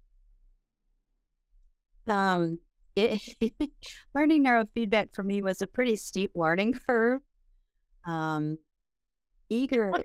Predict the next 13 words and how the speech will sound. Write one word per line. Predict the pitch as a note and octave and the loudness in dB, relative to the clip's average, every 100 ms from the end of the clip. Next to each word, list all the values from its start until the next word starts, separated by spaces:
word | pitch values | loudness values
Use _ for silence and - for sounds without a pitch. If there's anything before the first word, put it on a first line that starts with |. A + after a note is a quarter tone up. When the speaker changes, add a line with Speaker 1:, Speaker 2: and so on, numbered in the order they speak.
| - | -2
Speaker 3:
way | B3 | 0
or | |
another, | A#3+ A3+ A3 | 2 2 2
it | G#3+ | 2
is | A3+ - | 0 -2
for | - G3+ | 0 2
everybody. | G#3+ G#3+ F#3 F3 E3 F#3+ - | 4 2 -2 -2 -2 -6 -10
Speaker 2:
<laughs> | _ _ _ _ - A#3+ | _ _ _ _ -6 -4
Speaker 3:
It's | A3+ | -4
just | - | 0
sometimes | E4+ C#4+ C#4+ A#3+ | 2 4 4 4
Speaker 2:
Well, | A#3 G#3 G#3 - _ | 4 2 2 -4 _
Speaker 3:
pieces. | C#4 C#4+ G3+ F#3 | 0 0 0 -6